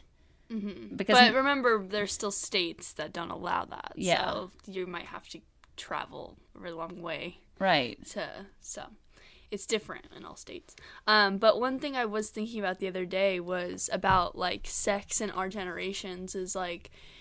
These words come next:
Speaker 1: like, your generation had the aids epidemic
Speaker 2: Mm-hmm.
Speaker 1: and the, the, all that good S T D stuff. And my generation hasn't really had it. The mo-, the, the worst I've heard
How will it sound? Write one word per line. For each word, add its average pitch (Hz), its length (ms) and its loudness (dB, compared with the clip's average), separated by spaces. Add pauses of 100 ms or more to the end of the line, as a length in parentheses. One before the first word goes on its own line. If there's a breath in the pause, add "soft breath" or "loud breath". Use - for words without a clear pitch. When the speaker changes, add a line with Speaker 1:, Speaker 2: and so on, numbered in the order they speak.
(540 soft breath)
Speaker 1:
like, 202 420 4
your 233 320 6
generation 214 640 4
had 180 440 -2
the - 160 -12
aids 240 260 4
epidemic 185 640 0
Speaker 2:
Mm-hmm. 202 240 0
Speaker 1:
and 175 500 0 (100)
the, 180 720 -2
the, 220 140 0
all 262 380 8
that 247 260 10
good 220 200 6
S 220 180 10
T 226 100 2
D 226 140 0
stuff. - 400 -6 (500 loud breath)
And 202 840 4
my 240 260 6
generation 494 600 4
hasn't 320 320 0
really 220 380 0
had 254 260 2
it. 262 120 -6
The 247 80 6
mo-, 214 320 4
the, 220 480 4 (720 soft breath)
the 214 140 0
worst 247 600 6
I've 214 200 6
heard 196 540 4